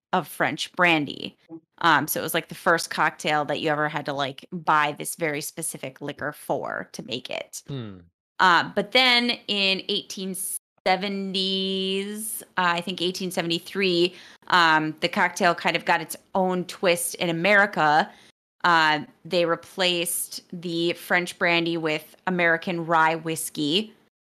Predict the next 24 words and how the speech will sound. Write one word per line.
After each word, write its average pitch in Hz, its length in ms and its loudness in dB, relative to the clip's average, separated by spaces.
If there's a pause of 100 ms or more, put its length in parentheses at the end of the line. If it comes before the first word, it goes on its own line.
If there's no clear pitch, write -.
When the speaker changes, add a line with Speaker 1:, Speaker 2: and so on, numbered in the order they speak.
(140)
Speaker 1:
and 175 140 2
they 170 100 4
decided 175 520 4
also 175 340 4
to 175 200 -4
replace 175 400 -2
the 185 120 -6
bitters 160 680 2 (560)
for 180 120 -10
some 254 340 4
reason 160 380 0
with 156 140 -8 (140)
absinthe. 170 720 -2 (640)
Uh, 165 300 4
so 175 400 4
it's 156 500 -2
rye 185 300 2
whiskey, 170 480 -6
absinthe, 156 720 -2
and 165 160 -2
a 160 80 -4
sugar 165 360 -6
cube. 127 540 -10 (1120)
And 156 500 2